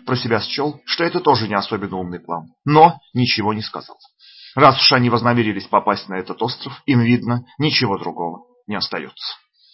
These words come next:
Лай собак стих лишь, когда свет фонарей остался далеко позади.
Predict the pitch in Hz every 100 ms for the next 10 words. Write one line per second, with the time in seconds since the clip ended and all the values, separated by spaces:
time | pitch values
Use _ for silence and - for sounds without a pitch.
0 | - _ - 151 147 156 147 139 - -
1 | 147 - 135 131 123 117 120 117 123 117
2 | - 120 117 127 - 104 - 113 113 117
3 | 104 107 113 110 113 104 -